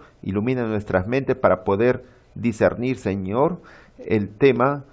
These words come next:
eh, de este estudio sobre el ecumenismo. Te rogamos que nos ayudes para poder prepararnos y poder compartir a otros esta información que es de revela-, relevancia fundamental para este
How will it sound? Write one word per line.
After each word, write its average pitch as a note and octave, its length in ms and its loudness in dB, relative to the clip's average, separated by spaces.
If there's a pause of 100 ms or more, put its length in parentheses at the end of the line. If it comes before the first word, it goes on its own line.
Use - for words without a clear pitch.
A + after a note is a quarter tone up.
(640)
eh, F#2+ 580 2
de A2 100 2
este B2+ 200 0
estudio C3+ 500 0
sobre G2 260 0
el F#2 60 0
ecumenismo. G2+ 680 -4 (380)
Te E2+ 80 -4
rogamos B2 380 2
que A2+ 100 -4
nos G#2 180 -4
ayudes C#3+ 360 2
para F#2+ 240 0
poder A2 240 0
prepararnos C3 800 2 (240)
y G#2+ 120 -4
poder A2+ 340 2
compartir A2 520 0
a A2 80 6
otros B2+ 540 2 (220)
esta A2 340 2
información B2+ 960 0 (180)
que G2+ 80 2
es A2 100 2
de A2 120 4
revela-, G2 540 2 (120)
relevancia G#2 720 2 (240)
fundamental A2+ 600 0
para F#2 200 0
este F#2+ 540 -2